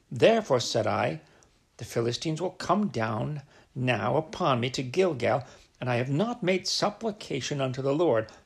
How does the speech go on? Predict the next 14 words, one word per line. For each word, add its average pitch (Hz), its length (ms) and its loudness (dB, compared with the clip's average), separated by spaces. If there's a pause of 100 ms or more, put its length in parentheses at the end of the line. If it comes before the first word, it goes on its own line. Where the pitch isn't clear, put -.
(200)
I 208 220 2
forced - 580 2
myself, 117 420 0
therefore, 113 440 0
and 147 200 -4
offered 120 360 2
a 117 40 -2
burnt 117 280 0
offering." 104 520 -2 (1900)
And 107 140 -6
Samuel 147 420 0
said - 220 -4
to 151 100 0
Saul, - 540 -4